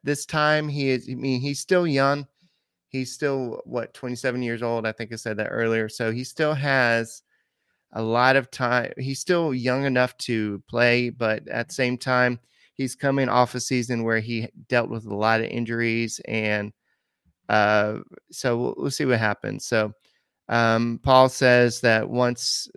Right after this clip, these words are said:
uh, he got his paycheck, he started his slump. As soon as the cheating scandal came out, he really went south. Um, yeah, um, so, some people m-, may say that, but I, I think,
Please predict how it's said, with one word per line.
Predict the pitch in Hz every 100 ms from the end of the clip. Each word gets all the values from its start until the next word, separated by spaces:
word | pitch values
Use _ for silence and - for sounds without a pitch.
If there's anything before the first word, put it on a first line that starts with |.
| - - 120 -
uh, | 117
he | 113 120
got | 123 117
his | 110
paycheck, | 120 113 - 113 110
he | - 113
started | - 113 113 104
his | 107
slump. | - 117 113 113 -
As | 110 107
soon | 120 113
as | 107
the | 110
cheating | - 127 117 117 113 110
scandal | - - 117 113 110
came | 123 113
out, | 113 113 113
he | 113
really | 113 110 113 104
went | 110 107 -
south. | - 107 123 - _ _ _ _ _ _ _ _
Um, | 170 180 180 180 165 _ _ _ _ -
yeah, | 214 202 202 202
um, | 196
so, | - - -
some | - 233
people | 220 196 147
m-, | 131 120
may | 127 120
say | 120 110
that, | 101 110 120
but | - 123 117 _ _ _ _
I, | - 139
I | - 160
think, | 185 180